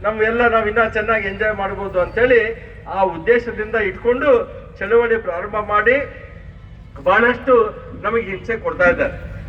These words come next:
ಆ ಹಿಂಸೆನ ನೋಡ್ತಾ ನೋಡ್ತಾ ನಾವೇನು ಬಳೆಗಳು ಹಾಕೊಂಡಿಲ್ಲ.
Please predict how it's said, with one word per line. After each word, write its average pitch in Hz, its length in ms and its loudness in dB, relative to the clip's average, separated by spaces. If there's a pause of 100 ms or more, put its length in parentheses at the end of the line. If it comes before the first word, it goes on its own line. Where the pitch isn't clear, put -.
(140)
ಆ 233 80 6
ಹಿಂಸೆನ 254 420 2 (140)
ನೋಡ್ತಾ 240 280 2
ನೋಡ್ತಾ 226 380 0 (480)
ನಾವೇನು 202 360 0
ಬಳೆಗಳು 202 380 0
ಹಾಕೊಂಡಿಲ್ಲ. 185 460 -4